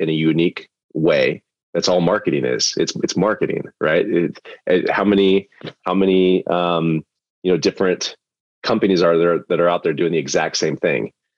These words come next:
But the ones that have a way to market it as, like, this unique, uh, new thing or this extra valuable thing, just the messaging they use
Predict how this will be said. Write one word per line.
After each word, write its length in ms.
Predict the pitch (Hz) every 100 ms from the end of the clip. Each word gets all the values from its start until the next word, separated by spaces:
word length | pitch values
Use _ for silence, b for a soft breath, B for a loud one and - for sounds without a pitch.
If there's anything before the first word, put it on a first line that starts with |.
| _ _ -
But 100 | -
the 80 | 85
ones 300 | 92 110 107
that 120 | 110
have 180 | 95 87
a 40 |
way 240 | 82 90
to 140 | 87 92
market 380 | 87 92 - 87
it 120 | 82
as, 220 | 85 80
like, 140 | 80
this 200 | - -
unique, 600 | 76 80 85 87 - - - _ _ _ _
uh, 260 | 82 76 71
new 260 | 76 90 87
thing 360 | - 95 87
or 80 | 78
this 260 | 71 73 -
extra 340 | 85 82 - 87
valuable 440 | 80 80 82 73
thing, 360 | 71 98 85 78
just 160 | 82
the 60 | -
messaging 560 | 78 82 87 92 82 82
they 120 | 78
use 580 | 78 104 82 73 -